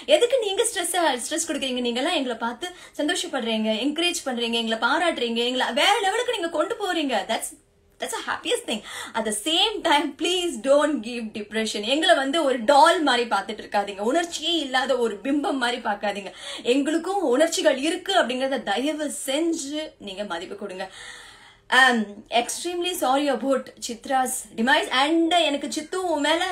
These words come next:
ரொம்ப, ரொம்ப கோவம். Because நீ வந்து, நீ வந்து இந்த மாதிரியான ஒரு விஷயம் பண்ணிருக்கவே கூடாது. இவ்ளோ தைரியசாலியான ஒரு பொண்ணு, டேலண்டான ஒரு பொண்ணு, இந்த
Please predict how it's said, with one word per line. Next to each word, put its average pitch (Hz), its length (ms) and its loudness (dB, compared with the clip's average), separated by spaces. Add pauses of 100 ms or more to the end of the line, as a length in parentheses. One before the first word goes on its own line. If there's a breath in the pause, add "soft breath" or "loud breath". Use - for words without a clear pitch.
(100)
ரொம்ப, 370 500 2
ரொம்ப 339 460 0
கோவம். 277 360 4
Because 311 340 4 (560 loud breath)
நீ 339 420 2
வந்து, 294 440 2 (1800)
நீ 214 160 0
வந்து 262 220 0
இந்த 311 300 2
மாதிரியான 285 640 2
ஒரு 208 360 -4
விஷயம் 247 440 -4
பண்ணிருக்கவே 277 540 -2
கூடாது. 214 380 0
இவ்ளோ 220 200 -2
தைரியசாலியான 220 800 0
ஒரு 202 220 -2
பொண்ணு, 285 440 2
டேலண்டான 208 580 2
ஒரு 247 200 -2
பொண்ணு, 285 300 -4
இந்த 359 260 -4